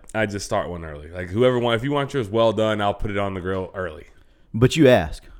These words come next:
Speaker 2: "How do you want your burger?" Or do, do they just tell
Speaker 1: They're
Speaker 2: you?
Speaker 1: comfortable enough with me now, they'll tell me.
Speaker 2: Okay.
Speaker 1: "Hey, I want it. No juice in it." I'm like, "Oh, <laughs> okay. Sure, I'll do that." But yeah, I, I don't ask.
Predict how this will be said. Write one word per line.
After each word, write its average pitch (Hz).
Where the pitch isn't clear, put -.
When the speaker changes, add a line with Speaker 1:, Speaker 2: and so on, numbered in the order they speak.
Speaker 2:
"How 104
do 101
you 101
want 101
your 98
burger?" 107
Or 104
do, 104
do 110
they 104
just 95
tell -
Speaker 1:
They're 214
Speaker 2:
you? 175
Speaker 1:
comfortable 165
enough 160
with 143
me 143
now, 135
they'll 123
tell 110
me. 78
Speaker 2:
Okay. 104
Speaker 1:
"Hey, 104
I 123
want 131
it. 123
No 139
juice 117
in 101
it." -
I'm 98
like, 82
"Oh, 143
<laughs> 165
okay. 104
Sure, 131
I'll 113
do 101
that." 110
But 90
yeah, 104
I, 113
I -
don't 113
ask. 90